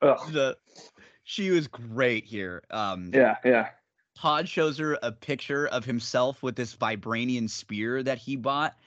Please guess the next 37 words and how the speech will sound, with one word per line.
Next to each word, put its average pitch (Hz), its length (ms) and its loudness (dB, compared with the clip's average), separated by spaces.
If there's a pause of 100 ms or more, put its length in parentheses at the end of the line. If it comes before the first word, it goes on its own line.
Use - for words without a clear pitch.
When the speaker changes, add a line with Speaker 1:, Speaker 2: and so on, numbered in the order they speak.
(320)
Speaker 2:
Bro, 165 320 2 (120)
how - 180 -6
cool 156 360 0
is 104 120 -4
that? 120 180 -4
I 135 40 -2
mean, 135 180 0 (280)
I 165 220 -6 (140)
own 185 320 4
that 123 240 2
now. 101 400 0 (280)
No 202 220 2
one 208 160 4
is 139 120 4
Speaker 1:
<laughs> - 60 -2
Speaker 2:
collecting 131 440 2 (100)
African 123 480 -2
shit 107 480 -8
on 120 160 -2
my 113 280 2
level. 101 500 -6 (240)
I 160 60 -4
love 156 340 0
it. 151 200 2
Speaker 1:
<laughs> - 340 -8
Speaker 2:
I 165 80 2
love 151 420 2
Wakanda. 107 640 -4 (220)
You 160 80 4
know, 156 100 4
I 180 80 0
actually 185 200 -6
studied 143 380 2
abroad 110 480 0
there. 95 320 -4 (240)
And 160 260 2
the, - 520 -4